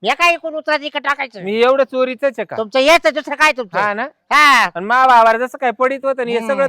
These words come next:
Speaker 2: तुमचं चोरीचं आहे.
Speaker 1: अरे.
Speaker 2: अहो, काय बोला त्या?
Speaker 1: काय बोला ती?
Speaker 2: हा.
Speaker 1: लाज नसल्याने.
Speaker 2: हा.
Speaker 1: राहिला दिवसा ढवळ्या चोऱ्या करते. तेव्हा तू रात्रीचं काय करीत असेल?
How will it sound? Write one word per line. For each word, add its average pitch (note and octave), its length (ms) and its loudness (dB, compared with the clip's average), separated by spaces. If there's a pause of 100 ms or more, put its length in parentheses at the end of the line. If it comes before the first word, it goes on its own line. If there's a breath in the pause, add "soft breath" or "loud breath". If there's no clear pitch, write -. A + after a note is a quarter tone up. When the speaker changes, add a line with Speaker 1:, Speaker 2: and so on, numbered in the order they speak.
Speaker 2:
तुमचं B3 240 -8
चोरीचं A#3 480 -6
आहे. A3 120 -4
Speaker 1:
अरे. A3+ 140 2
Speaker 2:
अहो, F3+ 240 0
काय G3+ 300 -2
बोला G#3+ 300 -4
त्या? G3+ 280 -8
Speaker 1:
काय F#3+ 240 -2
बोला A#3 220 -2
ती? A#3 240 -4
Speaker 2:
हा. D3+ 400 -14 (460)
Speaker 1:
लाज F#3 300 -2
नसल्याने. F#3+ 360 -6
Speaker 2:
हा. D#3 340 -12
Speaker 1:
राहिला A#3 260 -2
दिवसा B3 260 -8
ढवळ्या C#4 340 -2
चोऱ्या C#4+ 480 -6
करते. C4+ 280 -8
तेव्हा - 320 -2
तू C#4+ 120 -4
रात्रीचं C4 320 -2
काय D#4+ 180 -2
करीत D#4 200 -4
असेल? C#4+ 340 -4